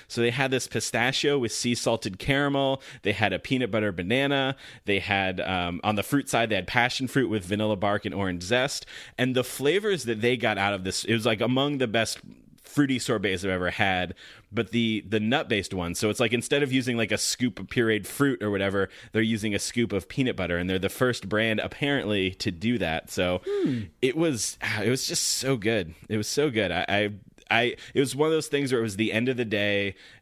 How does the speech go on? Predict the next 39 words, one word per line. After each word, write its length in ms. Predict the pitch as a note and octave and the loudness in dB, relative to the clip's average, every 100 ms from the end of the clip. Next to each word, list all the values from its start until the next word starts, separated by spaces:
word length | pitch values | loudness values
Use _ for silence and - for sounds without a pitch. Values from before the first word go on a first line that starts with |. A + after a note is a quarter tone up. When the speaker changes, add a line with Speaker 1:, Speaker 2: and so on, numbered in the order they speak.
| - | -6
Speaker 1:
and 120 | G#2 | -4
it 40 | G2+ | -2
was 120 | F#2 | -2
the 100 | F#2 | -4
final 440 | - G#2+ A#2+ B2 | -2 0 2 2
aisle, 560 | G#2+ G#2+ G#2 G#2 G2+ F#2+ - - _ _ - | 0 0 0 0 -2 -4 -12 -20 _ _ -4
and 180 | G#2+ G2 | -2 0
I 260 | F#2 F#2 - _ _ _ - - - | -2 -4 -10 _ _ _ -20 -20 -4
just 260 | C#3 A#2+ | -2 0
didn't 220 | C#3+ C3 A#2 | 2 2 0
think 260 | B2+ A2+ | -2 0
I 100 | G#2 | 0
would 200 | G2+ F#2+ | 0 -4
care. 360 | - G#2 G2 G2 | -2 0 0 0
You've 220 | G2 G#2 | 0 0
tried, 260 | - A#2+ A2+ | 2 0 2
like, 160 | G#2+ A2 | 0 0
a 40 | |
million 680 | G#2 G#2+ A2 A2+ A2 G#2+ G#2+ | 0 0 2 2 0 0 0
new 340 | G#2+ G#2+ G#2 | 2 2 2
vegan 580 | F#2+ F#2 G#2 G#2 G#2 F2+ | 0 -2 0 0 -2 -2
ice 220 | G#2 G#2 | -2 -2
creams 340 | - G2+ G2+ F#2+ | 0 -2 0 -2
and 120 | F#2+ | -2
stuff. 340 | - G2 G2+ | 0 0 0
So 220 | - A2 | 0 0
the 80 | G#2 | 0
fact 300 | G#2+ G#2+ G#2+ | 2 0 2
that, 140 | A2+ - | 0 0
like, 260 | G2 F#2 - | -2 -4 -8
this 260 | F#2 A2 - | -2 0 0
sto-, 300 | - G#2+ - | 0 0 -2
stood 240 | - G#2+ | -2 2
out 200 | G#2 G#2 | 2 2
after 240 | G2+ - | -2 -2
doing 240 | F#2+ G#2 G2+ | 0 0 0
all 240 | - G2+ | 0 0
of 140 | G2 F2 | 0 -2
that 400 | F2 G2+ B2+ | 0 0 -2